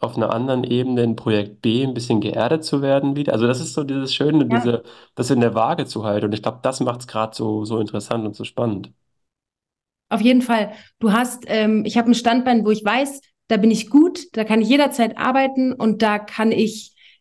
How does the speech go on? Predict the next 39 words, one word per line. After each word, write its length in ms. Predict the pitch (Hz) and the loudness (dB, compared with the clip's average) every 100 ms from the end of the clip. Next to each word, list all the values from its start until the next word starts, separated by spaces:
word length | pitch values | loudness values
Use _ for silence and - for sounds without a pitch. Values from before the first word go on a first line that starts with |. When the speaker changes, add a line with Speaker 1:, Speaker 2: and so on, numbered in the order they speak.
| - | -6
Speaker 2:
ähm, 720 | 208 202 202 202 202 190 _ - | -4 -2 -2 -2 -4 -6 _ 0
ja, 240 | 240 254 | 0 0
Geschichten 480 | - 262 247 - 185 | -2 0 0 0 -4
erzählen. 340 | 175 202 185 | -4 -2 0
Und 80 | 185 | 0
dann 120 | 202 | 2
hab 100 | 220 | 0
ich 60 | 220 | 0
das 160 | 208 | -4
andere 320 | - 226 254 285 | 0 0 2 0
Standbein 600 | - 269 269 254 262 233 | 2 2 2 2 2 0
und 120 | 196 | 0
ich 80 | 240 | 0
würd 140 | 247 | 2
da 120 | 208 | 0
auch 60 | - | 0
gar 100 | 226 | -2
nicht 180 | 226 - | -2 -2
A 140 | 220 | 2
und 140 | 233 | 4
B 180 | 196 294 | 6 4
sagen. 440 | 294 147 139 156 160 | 4 0 -2 -4 -2
Mal 100 | 170 | -2
Speaker 1:
Mhm. 40 | |
Speaker 2:
schauen, 260 | 170 214 233 | 0 4 4
wie 80 | - _ | 2 _
es 160 | - | -8
irgendwie, 360 | - 214 208 208 208 - _ | 0 4 4 2 -12 -20 _
äh, 120 | - 120 165 | -12 -10 -2
ja, 160 | 175 165 | 0 0
vor 140 | 147 | -2
allem 140 | 185 | 2
dieses 260 | 190 262 254 | 4 4 4
Jahr 120 | 170 | 0
entwickelt 360 | 156 160 160 156 | 0 -2 -2 -4
mit 100 | 160 | -2
den 120 | 160 | -2
großen 320 | 156 175 175 | -2 -4 -4
Sportevents. 920 | - 190 233 - 156 175 247 - - | -6 0 0 0 -2 2 0 0 -12